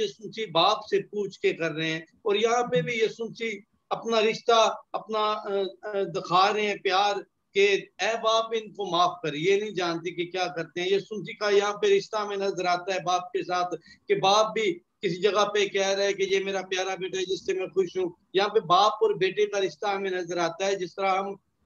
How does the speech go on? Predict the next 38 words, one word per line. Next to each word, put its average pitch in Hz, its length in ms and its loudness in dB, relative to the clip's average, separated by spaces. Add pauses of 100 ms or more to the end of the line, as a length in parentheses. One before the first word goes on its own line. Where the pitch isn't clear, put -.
(140)
किसी 190 220 -8
बादशाह 180 800 0 (1300)
के 185 60 -2
पास, 190 420 0
मतलब, 190 400 -6
जाते 175 360 -2
हैं 202 180 -2
तो 196 180 0
सिफारिश 190 540 -4
लेके 180 300 -2
जाते 170 380 -4
हैं, 185 180 -6
तो 190 160 -2
जब 190 400 -4
हमारा 196 300 2 (300)
तल्लुक 240 280 2
उसके 214 320 -4
साथ 196 160 0
अच्छा 196 320 -2
होगा, 190 280 -2
हमारा 196 240 -4
रिश्ता 208 360 -2
उसके 214 300 -2
साथ 185 180 -2
अच्छा 180 300 -6
होगा, 190 220 -2
तभी 220 340 -4
हम 220 140 -8
उसकी 214 580 0 (380)
सिफारिश 175 800 0
कर 196 180 0
सकते 196 380 0
हैं 190 100 -2
किसी 170 220 -6
की। 202 140 -4 (440)
तो 220 100 10
और 214 120 8
हम 214 300 2